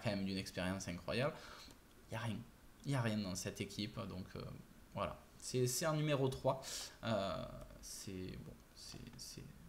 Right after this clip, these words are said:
chacun a, a son avis, hein, mais, euh, voilà, hop, pardon, comme ça. Allez, numéro deux, euh, équipe que vous me connaissez peut-être un peu moins, c'est les Ospreys. Les Ospreys, c'est l'équipe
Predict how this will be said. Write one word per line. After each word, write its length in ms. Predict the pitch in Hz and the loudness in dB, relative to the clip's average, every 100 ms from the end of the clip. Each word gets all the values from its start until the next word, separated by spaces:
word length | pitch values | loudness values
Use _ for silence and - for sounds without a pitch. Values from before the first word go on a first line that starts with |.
| - - | -16 -12
chacun 400 | - - - 107 | -10 -10 -2 0
a, 240 | 98 - - | 0 -2 -4
a 40 | |
son 300 | - - 104 | -4 0 2
avis, 220 | 104 113 151 | 4 2 0
hein, 100 | 151 160 | -4 -4
mais, 260 | 120 104 101 | -4 -4 -6
euh, 20 | - - - - - | -8 -10 -12 -12 -12
voilà, 140 | - - | -12 -10
hop, 200 | 104 - | -6 -4
pardon, 160 | - 117 | -6 -8
comme 560 | 131 - - - - | -10 -12 -18 -18 -16
ça. 80 | - - - - - | -16 -6 -6 -2 6
Allez, 160 | 139 | 8
numéro 400 | 156 190 180 185 | 10 8 8 8
deux, 420 | 165 156 180 190 196 - | 6 6 8 8 4 2
euh, 240 | 117 110 98 | 4 6 6
équipe 300 | 127 156 - | 2 0 0
que 100 | 135 | 2
vous 140 | 123 | 4
me 100 | 123 | 4
connaissez 420 | 123 127 131 139 | 4 2 4 4
peut-être 240 | 135 127 139 | 4 4 2
un 100 | 135 | 2
peu 160 | 139 | 4
moins, 540 | 131 131 131 139 165 185 | 6 6 8 8 6 4
c'est 180 | - | 2
les 120 | 104 104 | 0 2
Ospreys. 880 | 127 - - 143 147 156 156 120 117 - - - | 0 -2 4 10 12 10 4 0 -4 -10 -10 -2
Les 60 | |
Ospreys, 300 | 104 - 135 | -2 4 6
c'est 140 | 113 107 | 6 4
l'équipe 360 | 107 - 117 | 0 -2 0